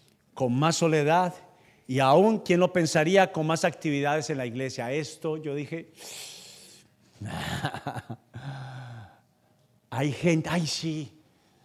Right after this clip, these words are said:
ay sí, para no acordarme de eso, ay sí, para no pensar en esto. No. Ansiedad. Pero definamos qué es ansiedad también.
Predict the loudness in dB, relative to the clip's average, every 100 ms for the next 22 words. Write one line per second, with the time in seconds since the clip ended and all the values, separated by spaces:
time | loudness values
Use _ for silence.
0 | _ -12 -8 -6 -4 -2 -2 -2 -4 -4
1 | -4 -4 -4 -4 -4 -4 -4 -4 -6 -4
2 | -4 -2 -4 -8 -8 -8 -8 -10 -6 -6
3 | -6 -10 -20 _ _ _ _ _ _ _
4 | _ _ _ _ _ _ _ _ _ -8
5 | -8 -4 -4 -4 -8 -12 _ _ _ _
6 | _ _ _ _ _ _ _ _ _ _
7 | _ _ _ _ _ _ _ _ _ _
8 | _ _ _ _ _ _ _ _ _ _
9 | _ _ _ _ _ _ _ _ _ 4
10 | 6 6 6 6 6 4 4 4 6 6
11 | 4 0 4 6 6 2 -2 -2 -4